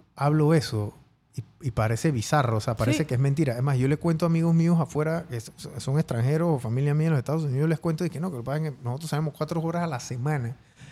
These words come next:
Speaker 1: Y, y, y un primo mío allá de Houston me dice, dije, "Chuzo, los,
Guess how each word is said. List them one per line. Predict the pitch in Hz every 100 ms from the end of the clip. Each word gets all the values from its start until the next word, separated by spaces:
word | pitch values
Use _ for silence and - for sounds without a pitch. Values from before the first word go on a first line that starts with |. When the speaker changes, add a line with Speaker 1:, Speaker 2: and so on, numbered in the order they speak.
| - - - - _ _
Speaker 1:
Y, | 131 127 117 110 - - -
y, | 160 143 139 143
y | 127
un | 139 151 175 - _ _ _ _ _ _ _ -
primo | 139 139
mío | 139 143 147
allá | 139 139
de | 139 120
Houston | 135 - 143
me | 117
dice, | 123 160
dije, | 127 120
"Chuzo, | 156 143
los, | 127